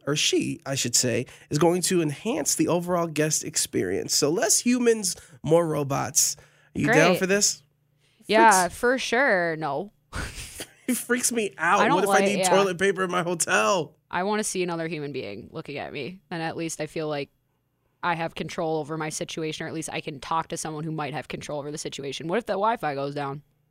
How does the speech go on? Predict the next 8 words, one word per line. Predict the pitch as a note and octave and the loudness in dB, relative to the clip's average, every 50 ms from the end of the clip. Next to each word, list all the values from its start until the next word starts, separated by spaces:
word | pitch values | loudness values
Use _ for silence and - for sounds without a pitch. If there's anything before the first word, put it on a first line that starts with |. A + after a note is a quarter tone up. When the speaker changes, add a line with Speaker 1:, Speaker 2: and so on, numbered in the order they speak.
| _ _ _ _ _ _ _ _ | _ _ _ _ _ _ _ _
Speaker 1:
Facts. | - E3 D#3+ B2+ - - - - - - - _ _ _ - - - - - _ _ _ _ _ | 2 2 2 2 0 -2 -2 -2 -2 -4 -8 _ _ _ -10 -10 -10 -10 -14 _ _ _ _ _
What | - D#3+ G3 | 0 0 0
if | F#3+ | 2
you | G#3 G3+ F#3+ | 2 2 2
have, | F3+ E3+ E3 | 2 4 2
like, | E3+ E3 D3+ | 0 2 2
a | E3 D#3 D3 | 2 2 2
really | C#3+ C3+ C3+ D3+ D#3 D#3 D#3+ E3 D#3+ D#3 C#3+ C3+ | 0 0 0 2 2 2 2 2 2 0 0 -2